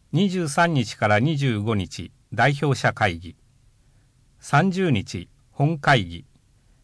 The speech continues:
各常任特別委員会。議会運営委員会。六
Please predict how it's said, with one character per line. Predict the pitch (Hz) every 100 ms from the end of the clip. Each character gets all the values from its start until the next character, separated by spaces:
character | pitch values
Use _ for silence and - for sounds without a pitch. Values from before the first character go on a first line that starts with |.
| _ _
各 | - 170 - 123 120 120
常 | 127 160
任 | 165 151 147
特 | 139 127 -
別 | 160 147 147
委 |
員 | 131 104
会。 | - 80 80 _ _ _ _ _ _ _ _ 135
議 | 170
会 | - 123 101
運 | 117 139 151
営 | 143 127
委 | 107
員 | 82
会。 | - 80 - _ _ _ _ _ _ _ _ _ _ _ _ _ _ _ _ _ _ _ _
六 | 117